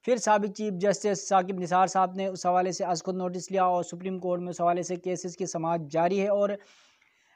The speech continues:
मैं आपको बताता चलूँ, आज इस हवाले से आज खुद नोटिस केस की समाअत हुई और जस्टिस एजाजुल हसन और जस्टिस मज़ाहिर अली अकबर नकवी पर मुश्तमिल दो रुकनी बेंच ने इस केस की समाअत की।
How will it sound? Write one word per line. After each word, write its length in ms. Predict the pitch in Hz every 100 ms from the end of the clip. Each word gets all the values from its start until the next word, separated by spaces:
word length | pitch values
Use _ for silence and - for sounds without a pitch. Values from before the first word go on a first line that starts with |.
| -
मैं 80 | 233
आपको 200 | 277 269
बताता 280 | 262 262 254
चलूँ, 220 | 254 247 220
आज 260 | 226 247 220
इस 180 | 208
हवाले 360 | 208 196 202 214
से 140 | 208
आज 160 | 190 180
खुद 120 | 196
नोटिस 260 | 190 196 190
केस 260 | 190 180
की 100 | -
समाअत 440 | 185 170 175 196 190
हुई 160 | 196
और 120 | 190 170
जस्टिस 460 | 175 175 202 175 175
एजाजुल 560 | 147 170 185 185 180
हसन 360 | 143 147 226 220
और 420 | - 170 175 180 - _ _ -
जस्टिस 460 | 160 202 - 214 175
मज़ाहिर 380 | 170 180 190 196
अली 160 | 185
अकबर 480 | 190 165 180 180 190
नकवी 540 | 170 151 165 175 240 233
पर 200 | 214 180
मुश्तमिल 500 | 170 170 214 202 180
दो 200 | 175 190
रुकनी 280 | 180 190
बेंच 320 | 160 180 196 190
ने 140 | 170
इस 100 | 160
केस 240 | 180 175
की 160 | - 185
समाअत 420 | - 160 175 196
की। 220 | 214 214